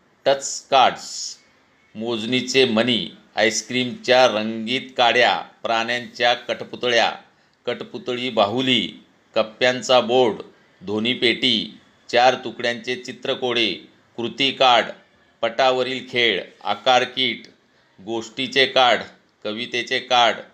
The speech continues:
चित्रचर्चा कार्ड, रोल आणि कव्हर मॅट्स, मराठी अक्षरे, हुला हूप, चेंडू,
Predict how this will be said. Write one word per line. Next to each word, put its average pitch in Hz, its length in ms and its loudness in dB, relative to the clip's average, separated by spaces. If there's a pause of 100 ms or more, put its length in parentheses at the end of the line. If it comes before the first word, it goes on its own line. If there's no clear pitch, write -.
(340)
चित्रचर्चा 127 720 -4
कार्ड, 113 360 2 (260)
रोल 127 380 2
आणि 127 200 2
कव्हर 120 380 0
मॅट्स, 123 580 -2 (420)
मराठी 117 400 -2
अक्षरे, 113 540 -2 (580)
हुला 107 220 2
हूप, 127 380 0 (600)
चेंडू, 117 500 -6